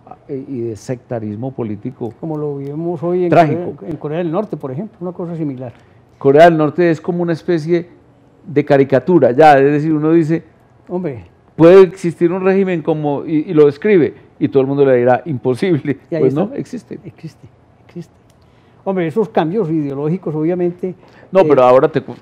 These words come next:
Speaker 1: te digo una, lo siguiente, pues que ese cambio lo, lo hace toda mi generación. Es, es que mi generación, bueno, mi generación no, hay otra anterior, mucho más poderosa.
Speaker 2: Bueno, y hay otros que cambian al contrario, ¿no? Eh,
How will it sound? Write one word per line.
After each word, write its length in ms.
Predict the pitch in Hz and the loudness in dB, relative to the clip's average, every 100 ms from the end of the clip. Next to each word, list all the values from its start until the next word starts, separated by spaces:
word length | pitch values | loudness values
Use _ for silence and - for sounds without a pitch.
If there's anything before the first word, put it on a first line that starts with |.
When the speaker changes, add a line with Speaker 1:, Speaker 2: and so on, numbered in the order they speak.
| _ | _
Speaker 1:
te 120 | 107 | -4
digo 240 | 104 104 127 | -4 -4 -4
una, 200 | 143 131 | -4 -4
lo 140 | 135 | 0
siguiente, 340 | 131 165 127 107 _ _ | 0 0 -2 -8 _ _
pues 120 | 120 | -10
que 80 | - | -6
ese 120 | 127 | -4
cambio 380 | 127 147 135 135 | 0 0 0 -4
lo, 260 | 131 123 117 - _ _ _ _ | -6 -10 -16 -20 _ _ _ _
lo 120 | 196 123 | 0 0
hace 180 | 123 | 0
toda 240 | 147 147 147 | 0 2 2
mi 100 | 139 | 0
generación. 600 | 123 113 104 120 175 113 | -4 -4 -4 -2 -2 -2
Es, 540 | 107 120 117 110 123 | -6 -8 -10 -8 -10
es 140 | - 117 | -10 -4
que 100 | - | -2
mi 160 | 233 180 | -2 -4
generación, 600 | 139 131 113 110 143 - - _ _ | -2 -2 -2 -2 -4 -10 -12 _ _
bueno, 220 | - 92 76 | -14 -12 -12
mi 220 | 78 85 | -12 -12
generación 520 | 92 90 82 78 107 | -12 -12 -14 -12 -10
no, 160 | 131 139 | -6 -4
hay 160 | 107 | -4
otra 220 | 101 - 104 82 | -8 -8 -6 -6
anterior, 640 | 92 101 87 95 131 165 - _ - | -8 -10 -8 -2 -2 -2 -8 _ -8
mucho 380 | 139 135 135 131 | -6 -4 -6 -6
más 200 | 120 110 | -6 -6
poderosa. 500 | 135 120 101 170 214 | -4 -2 0 0 -2
Speaker 2:
Bueno, 140 | 165 | -2
y 40 | |
hay 160 | 165 165 | -2 -4
otros 220 | 180 196 | -4 -6
que 100 | 170 | -8
cambian 280 | 156 160 190 | -6 -4 -4
al 120 | 185 | -6
contrario, 400 | 175 156 233 170 | -6 -4 -4 -4
¿no? 180 | 139 190 - _ | -8 -10 -12 _
Eh, 240 | 151 143 | -14 -14